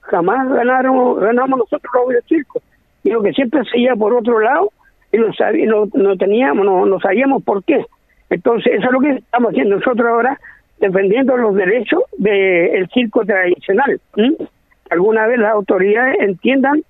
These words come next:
que, ¿cómo se llama? El circo tradicional es uno, el teatro es otro, los travestis son diferentes, ¿cierto?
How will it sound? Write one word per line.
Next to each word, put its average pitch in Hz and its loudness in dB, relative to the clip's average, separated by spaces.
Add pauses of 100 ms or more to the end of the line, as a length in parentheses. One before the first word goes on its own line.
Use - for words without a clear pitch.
(340)
que, - 2
¿cómo 240 -2
se 269 0
llama? 247 0
El 175 -4
circo 233 0
tradicional 214 0
es 214 -2
uno, 202 2 (460)
el 196 0
teatro 247 0
es 214 -2
otro, 240 0
los 180 0
travestis 202 0
son 208 0
diferentes, 240 0 (420)
¿cierto? 240 2